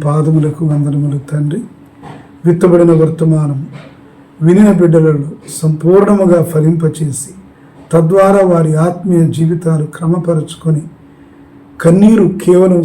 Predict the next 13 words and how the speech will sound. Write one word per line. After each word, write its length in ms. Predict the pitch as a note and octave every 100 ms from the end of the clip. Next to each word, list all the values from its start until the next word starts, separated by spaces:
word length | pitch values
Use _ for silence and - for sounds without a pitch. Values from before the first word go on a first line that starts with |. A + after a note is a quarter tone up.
| -
స్వార్థపూరితమైన 1040 | - E3 F3+ D#3+ F#3+ F#3 G#3+ G#3+ F#3+ F#3 F3 E3+
ప్రార్థనతో 720 | D#3 F3 E3+ - E3+ D#3+ F#3 D3+
కూడినవి 400 | F#3 E3+ E3+ E3 -
కాకుండా 460 | E3+ E3 - F3+ F#3+ - - - - - - - - - - - -
నిస్వార్థపరమైనవిగా, 1400 | D#3+ - F3+ G3 G3+ F#3 G3 F#3+ F3 E3 E3 E3 D#3+ D3 - - D#3+
ఇతరుల 380 | - G3+ F#3+ E3+ E3+
కొరకు, 320 | D#3+ D#3 G3 F#3+ - -
సంఘాల 420 | F#3 F#3 F#3+ F#3+ G3 F#3
కొరకు 300 | F3 E3+ F3 - - - - - - -
కన్నీరు 360 | E3+ G3 A3 G#3+ -
కార్చే 340 | E3+ E3 E3 D#3 -
కన్నీరుగా 540 | D#3+ F3+ G#3 G#3+ F#3+ D#3 - - - - -
ఈ 40 | -